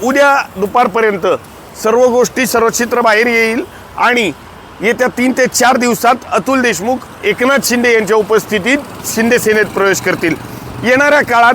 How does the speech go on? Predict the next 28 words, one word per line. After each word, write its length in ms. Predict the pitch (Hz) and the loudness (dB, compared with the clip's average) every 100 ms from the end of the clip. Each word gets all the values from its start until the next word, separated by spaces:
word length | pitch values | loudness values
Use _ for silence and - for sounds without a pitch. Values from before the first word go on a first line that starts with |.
| - | 0
नगर 380 | 175 170 220 254 | -6 -2 2 2
परिषदा, 540 | 208 240 214 220 233 | 0 -2 0 2 4
पंचायत 520 | 233 - - 208 233 240 | 2 -4 -4 -2 0 0
समित्या, 400 | 220 233 226 226 | 0 -2 0 0
जिल्हा 260 | 202 226 | 2 0
परिषदा 500 | 226 220 208 196 175 - - - - - - | 0 0 0 2 0 -2 -12 -12 -14 -10 -4
आणि 160 | 226 | -2
महानगरपालिका 880 | 240 214 226 247 247 240 226 220 240 | 0 2 2 2 2 2 0 2 4
या 140 | 240 | 4
राज्यात 360 | 202 180 185 165 | 2 2 0 0
होणार 220 | 170 160 | 0 0
आहेत. 100 | 160 - - | -2 -2 0
त्यापैकी 560 | 254 240 175 254 285 - - - | 0 0 -2 -2 -2 -4 -16 -2
आपला 380 | 190 202 254 269 - | 0 2 2 2 2
खेड 240 | 240 240 | -2 0
तालुक्याचा 380 | 240 240 233 226 | 0 2 0 0
संबंध 340 | 202 208 214 | -2 -4 -2
येतो. 220 | 196 196 | 0 0
नगर 300 | 208 143 190 | 0 0 0
पं-, 220 | 202 214 180 147 | 0 -2 -4 -6
नगर 300 | 175 196 220 | -4 0 0
परिषद, 380 | 226 240 190 269 269 - - - - - - - - - | 0 0 -2 -4 -8 -16 -18 -18 -18 -18 -18 -18 -12 -4
तीन 180 | 285 262 | -2 0
नगर 180 | 233 | 0
परिषदा 400 | 180 202 185 180 160 - - - | 0 -2 -2 -2 -2 -6 -12 -2
आणि 320 | 190 269 302 - - - - - - - - - | 0 0 -2 -6 -16 -18 -18 -18 -18 -18 -8 0
आठ 140 | 247 | 2
गट, 240 | 269 269 | 2 2